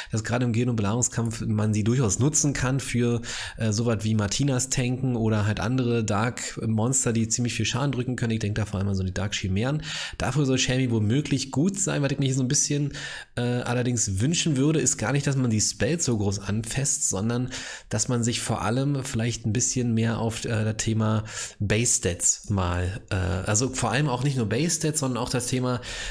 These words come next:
sie ist ja dann wahrscheinlich eher so ein Rückhaltmonster, also diese Monster, sie kann zwar Schaden drücken, ja,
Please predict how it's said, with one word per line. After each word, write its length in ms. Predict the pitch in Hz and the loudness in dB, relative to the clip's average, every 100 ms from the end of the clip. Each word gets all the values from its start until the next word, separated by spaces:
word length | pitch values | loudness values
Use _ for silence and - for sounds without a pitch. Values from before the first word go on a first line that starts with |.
| - - | -8 -4
sie 280 | 113 101 139 | 0 2 2
ist 180 | 143 - | 2 4
ja 140 | 147 | 2
dann 180 | 135 131 | 4 4
wahrscheinlich 640 | 123 123 127 135 131 - | 2 2 0 0 0 -2
eher 180 | 123 123 | 0 0
so 100 | 120 | 2
ein 100 | 110 | 2
Rückhaltmonster, 1120 | 98 120 151 151 151 143 160 - - 170 196 | 2 2 0 0 2 2 2 2 0 0 2
also 180 | 139 110 | 0 0
diese 260 | 107 110 104 | 2 2 2
Monster, 360 | 110 113 107 | 2 2 2
sie 100 | 110 | 2
kann 260 | 110 113 151 | 0 0 2
zwar 200 | - 117 | 2 2
Schaden 340 | 113 101 98 | 0 0 2
drücken, 360 | 92 107 135 160 | 2 2 0 0
ja, 400 | 92 85 101 143 | 0 0 0 -2